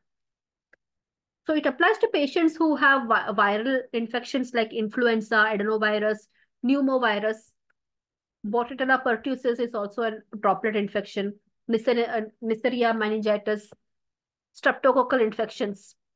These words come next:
So again, you can see here how droplet infection is different from airborne infection. Droplets are heavier, closer to the pa-, patient. Okay, at least twenty feet closer to the patient in the circumference. Uh,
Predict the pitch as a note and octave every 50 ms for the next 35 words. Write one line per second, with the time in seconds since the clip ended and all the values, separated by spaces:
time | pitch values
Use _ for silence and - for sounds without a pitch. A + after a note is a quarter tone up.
0 | _ _ _ _ _ _ _ _ _ _ _ _ _ _ _ _ _ _ _ _
1 | _ _ _ _ _ _ _ _ _ _ _ _ _ _ _ _ _ _ _ _
2 | _ _ _ _ _ _ _ _ _ _ _ _ _ _ - D4+ D4 C4+ E4 E4
3 | E4 D#4 E4+ D#4+ D#4 - - F#4+ F#4 C#4+ D4 C#4+ D4 F4 A4+ - - - C#4 B3+
4 | B3+ A#3 A#3+ A#3+ A3 G#3+ - B3+ A#3 B3 B3 A#3 G#3+ A#3+ A3+ - - B3 A#3+ A#3
5 | G#3 - A3 A3 - A3+ A3 A3 A#3 A3+ A3 - G3+ G3+ G3+ G3 G#3 G#3+ G#3 G3+
6 | G3+ G3+ - G3 G3+ - D4+ G4+ A#4+ _ _ _ _ _ _ - G3+ B3 A#3 A3+
7 | A#3 - C4 B3+ C4 B3+ - - - B3+ A3 G#3+ F3+ G3+ A3+ G#3 G3+ B3 C#4+ G4
8 | G#4+ - _ _ - A#3 G#3+ G#3+ G#3+ C4+ B3 - A#3 G#3+ A3+ A3 - A3 G3+ G3+
9 | - - G3+ G3+ G3+ - D#4 G4+ - - _ _ _ _ _ _ _ - A3 -
10 | E4+ D#4+ - - C4 C4+ C4 - - C4+ C4 B3 D4+ D4 D4 C#4+ C4 - - B3+
11 | A3 A3+ B3 A#3 A3+ A3+ A3+ A3+ A#3+ G#3+ G#3+ - C4 C#4 B3 A3+ A3 G3+ A3 G3+
12 | - G#3+ G3 G3 - G#3+ A3 - G#3+ A#3+ E4+ G4+ - - _ - - - - -
13 | - - A3 A3 -